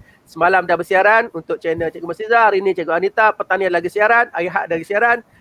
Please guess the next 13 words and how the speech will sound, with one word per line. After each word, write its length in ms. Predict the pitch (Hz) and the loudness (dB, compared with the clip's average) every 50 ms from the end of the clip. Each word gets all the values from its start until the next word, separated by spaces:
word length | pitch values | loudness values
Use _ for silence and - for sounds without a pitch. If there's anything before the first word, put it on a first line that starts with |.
| _ _ _ | _ _ _
Dan 160 | - 160 170 | -6 -4 -2
ada 120 | 175 175 196 | -2 -2 -2
juga 200 | 190 208 208 202 | 0 -2 -2 0
kelas-kelas 320 | 202 190 185 - 190 185 160 | 0 -4 -2 0 -2 0 0
yang 140 | 175 170 | 0 0
lain, 180 | 175 180 180 180 160 | 2 2 2 2 0
hari 100 | 160 160 | 0 -2
Jumaat, 300 | 156 170 170 - 175 175 | -2 -4 -4 -2 -2 -2
hari 160 | 156 160 160 | 0 -2 -4
Sabtu 320 | 160 156 151 - - - 151 | -2 -4 -6 -8 -8 -10 -10
untuk 200 | 147 - 160 147 | -10 -10 -12 -12
cikgu-cikgu 380 | - 156 151 143 - 160 - 156 | -10 -12 -12 -12 -14 -14 -14 -12
matematik 420 | 151 160 - 156 160 156 - 156 | -12 -4 -4 -2 -2 -2 -4 -6